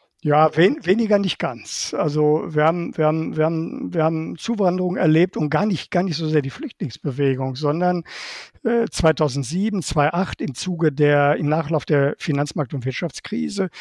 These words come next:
waren es zum Beispiel insbesondere junge, gut ausgebildete Menschen, die aus, aus den süd-, aus südosteuropäischen Ländern,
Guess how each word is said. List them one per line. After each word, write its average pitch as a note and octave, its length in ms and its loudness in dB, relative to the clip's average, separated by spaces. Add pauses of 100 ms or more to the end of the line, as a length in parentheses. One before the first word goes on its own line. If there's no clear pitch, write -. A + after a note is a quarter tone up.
(420)
waren D3 220 4
es - 340 -4
zum C#3+ 200 -2
Beispiel D3+ 340 0
insbesondere D3 640 -2
junge, F3+ 340 0
gut C#4 220 0
ausgebildete D3 720 0
Menschen, F3 460 -2
die C#3+ 140 -2
aus, C#3+ 420 -4
aus D#3+ 160 -8
den C#3+ 160 -2
süd-, F3+ 380 2
aus C3+ 220 -2
südosteuropäischen D3+ 1000 0
Ländern, D3+ 420 4